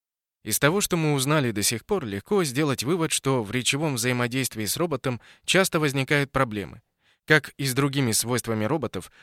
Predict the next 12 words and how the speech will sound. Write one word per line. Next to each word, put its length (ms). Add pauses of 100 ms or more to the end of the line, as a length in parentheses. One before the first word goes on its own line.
(120)
тут 220
больше 400
усилий 420
направлено 680
на 160
снижение 580
количества 600
ошибок, 440 (280)
чем 240
на 120
их 120
распознавание. 840